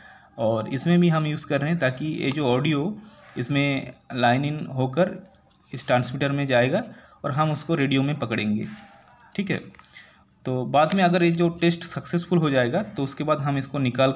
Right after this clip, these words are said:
के इसी के जगह हम, आ, यहाँ पर हम audio को किसी भी एम पी three player से इसको connect कर देंगे, तो वो जो audio होगा वो हमारे radio पर सुनाई देगा।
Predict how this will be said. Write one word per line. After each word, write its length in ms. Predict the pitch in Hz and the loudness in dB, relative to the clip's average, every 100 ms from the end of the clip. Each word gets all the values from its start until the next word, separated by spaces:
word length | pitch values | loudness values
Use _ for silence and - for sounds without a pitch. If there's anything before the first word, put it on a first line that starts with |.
| 170 | 0
के 80 | 247 - - - _ - - _ _ _ _ - - - - - - 139 | -4 -8 -20 -20 _ -20 -20 _ _ _ _ -20 -20 -20 -20 -20 -16 -12
इसी 200 | - 165 | -4 -2
के 160 | 156 | -2
जगह 360 | 135 123 165 143 | 0 0 0 0
हम, 380 | 196 247 - - _ _ _ - - | 0 -2 -8 -18 _ _ _ -16 -6
आ, 420 | 113 107 107 107 - - - - - | -2 0 0 -2 -6 -14 -20 -10 -2
यहाँ 180 | 135 127 | -2 0
पर 300 | 135 - - | -2 -2 -4
हम 200 | 139 202 135 | -4 -2 0
audio 280 | 127 135 135 | 0 0 -2
को 180 | 196 208 - | -4 -6 -6
किसी 200 | - 170 | -6 -2
भी 100 | 180 180 170 - | 2 2 0 -4
एम 80 | 147 | -4
पी 120 | 127 | -2
three 180 | 139 - | -2 -4
player 400 | - 135 135 135 - - - | -2 2 2 2 -4 -16 -10
से 160 | 170 185 - | -8 -8 -10
इसको 160 | - 156 | -12 -6
connect 280 | 131 127 131 | -2 -2 0
कर 120 | 135 | -2
देंगे, 220 | 139 208 | -2 -4
तो 180 | 208 139 | -2 -4
वो 200 | 127 139 | -2 -2
जो 140 | 143 | 0
audio 280 | 123 135 147 | 0 0 -2
होगा 260 | 135 120 - - - | -2 -2 -4 -6 -4
वो 60 | |
हमारे 300 | 131 117 135 | -2 0 0
radio 260 | 151 117 117 | -2 0 -2
पर 160 | 117 175 | -4 -6
सुनाई 280 | 127 107 | -4 -4
देगा। 240 | 104 - | -4 -6